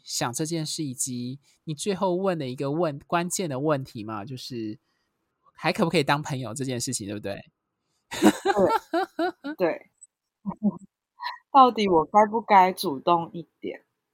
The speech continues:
Speaker 1: 我们总算回到今天这一次投稿最关键的部分。我们刚刚已经提过，就是 J 男的星盘对于爱情的一些特质跟特性，还有他的人格，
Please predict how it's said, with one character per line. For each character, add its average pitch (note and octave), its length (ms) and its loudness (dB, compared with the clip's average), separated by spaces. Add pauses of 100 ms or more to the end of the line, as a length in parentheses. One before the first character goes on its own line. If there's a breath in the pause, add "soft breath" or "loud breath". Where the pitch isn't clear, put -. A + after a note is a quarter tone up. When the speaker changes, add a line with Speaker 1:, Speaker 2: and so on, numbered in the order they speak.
(160)
Speaker 1:
我 D#3 80 -6
们 D#3+ 100 -2
总 E3 100 -2
算 A3+ 160 0
回 F3 160 0
到 E3 160 4
今 E3+ 200 -6
天 E3 180 -2
这 E3+ 140 0
一 D#3 100 2
次 D3 240 -2
投 B2 220 -4
稿 B2 180 -2
最 D#3 220 -2
关 C3+ 260 -4
键 C#3 160 -6
的 A#2 60 -8
部 C#3+ 200 -12
分。 B2 240 -12 (360)
我 G3 80 0
们 A3+ 80 0
刚 D#4+ 100 12
刚 D#4+ 80 8
已 E3 40 2
经 G3+ 220 -6
提 C#3 280 -4
过， E3+ 240 2
就 E3 100 2
是 D#3+ 100 4
J E3+ 340 0
男 C3 200 -6
的 A#2+ 400 -2
星 F3 300 0
盘 D#3+ 200 -4
对 D#3 160 0
于 B2+ 60 -2
爱 E3+ 260 0
情 B2+ 240 -4
的 B2 140 -6
一 C3 80 -4
些 C3 240 -6
特 D3 300 -4
质 A#2 200 -8
跟 C#3+ 200 -8
特 C3+ 200 -8
性， B2+ 220 -8
还 D#3 80 -4
有 D3 60 -6
他 C#3+ 240 -6
的 A#2 80 -8
人 A2+ 200 -6
格， A#2 360 -6